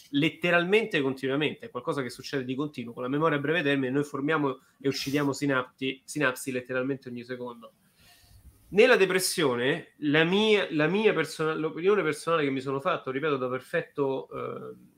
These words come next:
ignorante, è che in realtà, eh, probabilmente lo squilibrio dei neurotrasmettitori avviene per una causa esterna. Quella è la prima causa.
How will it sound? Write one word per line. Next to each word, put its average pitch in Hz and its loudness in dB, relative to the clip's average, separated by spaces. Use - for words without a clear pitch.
ignorante, 135 0
è 170 4
che 202 6
in 208 10
realtà, 160 6
eh, 147 -6
probabilmente 185 4
lo 143 -2
squilibrio 180 -2
dei 147 2
neurotrasmettitori 160 2
avviene 151 2
per 139 0
una 135 2
causa 143 0
esterna. 117 -4
Quella 185 4
è 170 4
la 151 4
prima 127 -2
causa. - -10